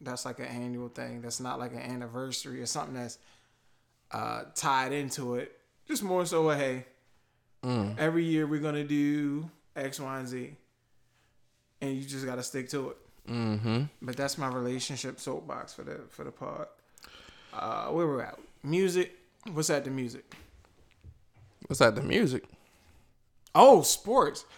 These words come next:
Speaker 2: Like,
Speaker 1: We
Speaker 2: this
Speaker 1: let
Speaker 2: ain't,
Speaker 1: the,
Speaker 2: this
Speaker 1: um,
Speaker 2: ain't, uh, scripted.
Speaker 1: Oh, yeah, you are correct. I feel like I'm, I know I'm gonna walk away and be like, "Damn, I didn't mention this fire record."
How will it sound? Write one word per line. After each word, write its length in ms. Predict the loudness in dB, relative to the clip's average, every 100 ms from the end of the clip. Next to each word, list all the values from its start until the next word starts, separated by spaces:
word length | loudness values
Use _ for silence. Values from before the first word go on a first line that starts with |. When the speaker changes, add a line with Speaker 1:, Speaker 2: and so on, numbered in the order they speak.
| -20 -8 6
Speaker 2:
Like, 120 | 8
Speaker 1:
We 40 |
Speaker 2:
this 80 | 12
Speaker 1:
let 100 | 10
Speaker 2:
ain't, 100 | 10
Speaker 1:
the, 100 | 6
Speaker 2:
this 80 | 4 6
Speaker 1:
um, 80 |
Speaker 2:
ain't, 220 | 6 4 4
uh, 240 | 4 4
scripted. 480 | 2 0 0 0 -2 -4 -20 -20 _ _ _ _ -20 -20 _ _ -4
Speaker 1:
Oh, 80 | -2
yeah, 140 | -2
you 240 | -4 -4
are 120 | -2 -4
correct. 420 | -4 -6 -6 -10 -20 _ _ _ _ -20 _ _ _ _ _ _ -8
I 80 | -6
feel 240 | -2 -2
like 200 | -2 -2
I'm, 200 | 0 -2 -2
I 120 | 2
know 460 | 4 6 6 6 0 0
I'm 140 | 2 2
gonna 100 | 4
walk 280 | 4 2 0
away 100 | -4
and 80 |
be 60 | -4
like, 160 | -6 -10 _
"Damn, 640 | -4 -2 0 0 -2 -6 -6
I 80 | -4
didn't 260 | -2 -2 -4
mention 400 | -4 -4 -6 -4
this 360 | -4 -6 -8 -14 _ _ _ _ _ _ _
fire 500 | -4 -2 0 -2 -2
record." 560 | -4 -4 -6 -10 -10